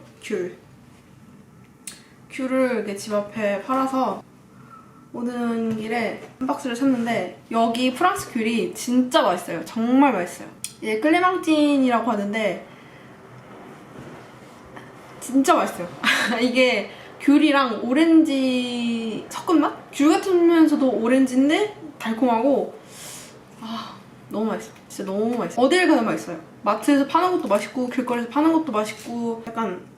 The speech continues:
한라봉보다 약간 달지만 미니미니한 맛? 암튼 최고. 그래서 이제 저는 그럼 귤 까먹으면서, 음, 좀 쉬려고 합니다.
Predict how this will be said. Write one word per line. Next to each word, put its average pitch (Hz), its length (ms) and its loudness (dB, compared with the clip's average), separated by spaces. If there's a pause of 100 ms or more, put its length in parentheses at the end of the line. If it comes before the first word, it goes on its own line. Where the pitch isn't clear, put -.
(120)
한라봉보다 320 1200 2
약간 262 340 0
달지만 214 960 -4
미니미니한 214 760 0
맛? 262 160 -6 (1080)
암튼 175 360 -8 (880)
최고. 202 360 -12 (1900)
그래서 214 240 -10
이제 202 400 -4 (120)
저는 196 460 -6 (160)
그럼 185 280 -6 (480)
귤 220 240 -6
까먹으면서, 240 880 -2
음, 190 320 -12
좀 214 180 -10
쉬려고 277 300 0
합니다. 170 240 -8